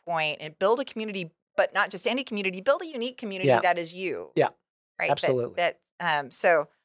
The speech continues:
Speaker 1: I think, I think that's super cool. Mine was a voiceover community.
Speaker 2: Mm-hmm.
Speaker 1: Right? So some of, some of the people that I built in that voiceover community now are really key strategic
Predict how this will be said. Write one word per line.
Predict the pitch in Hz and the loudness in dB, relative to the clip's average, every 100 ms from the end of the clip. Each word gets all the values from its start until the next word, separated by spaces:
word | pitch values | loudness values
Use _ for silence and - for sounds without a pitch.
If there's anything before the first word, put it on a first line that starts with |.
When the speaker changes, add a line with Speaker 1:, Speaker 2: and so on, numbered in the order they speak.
| _ - | _ 0
Speaker 1:
I | 208 | 0
think, | 226 202 - | -2 -6 -4
I | 202 | -4
think | 202 | -2
that's | 180 - | -4 -2
super | - 196 | -4 -6
cool. | - 180 175 170 | 0 0 0 2
Mine | 165 247 | 2 2
was | 247 | 0
a | 202 | 0
voiceover | 208 285 320 269 | 0 0 -2 -6
community. | - 147 120 101 _ _ _ 131 | -10 -12 -12 -16 _ _ _ -6
Speaker 2:
Mm-hmm. | 185 233 _ 170 | -6 -8 _ 0
Speaker 1:
Right? | 202 240 | 2 2
So | 226 196 | 0 2
some | - 220 | 2 2
of, | 226 202 _ | 0 -4 _
some | 226 233 | -2 -2
of | |
the | 240 | -4
people | 226 214 | -4 -2
that | 190 | 0
I | 190 | 0
built | 202 190 | -2 -4
in | 185 | -4
that | 156 | -2
voiceover | 220 269 226 202 | 0 0 -2 -8
community | 190 175 170 160 | -10 -8 -8 -4
now | 170 226 | 0 4
are | 202 185 | 2 2
really | 214 180 | -4 -6
key | - - 202 226 | -10 -14 -8 -8
strategic | - 185 - 190 196 175 | -8 -12 -10 -8 -4 -4